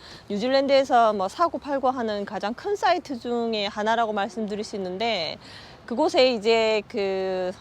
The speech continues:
저희 캠핑카 차량을 올렸습니다. 올렸을 때 여러 가지 뭐 상황과, 예, 좀 여러 가지 여건들을 생각해서, 예,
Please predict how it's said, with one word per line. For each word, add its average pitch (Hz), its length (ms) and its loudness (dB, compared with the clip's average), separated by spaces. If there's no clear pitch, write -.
저희 202 180 -2
캠핑카 381 460 0
차량을 202 560 0
올렸습니다. 165 840 -2
올렸을 190 580 -4
때 185 180 0
여러 170 160 -2
가지 190 260 -2
뭐 165 280 -6
상황과, 170 960 2
예, 185 240 0
좀 185 200 -6
여러 185 140 2
가지 202 200 0
여건들을 208 500 -2
생각해서, 247 720 -4
예, 190 440 -2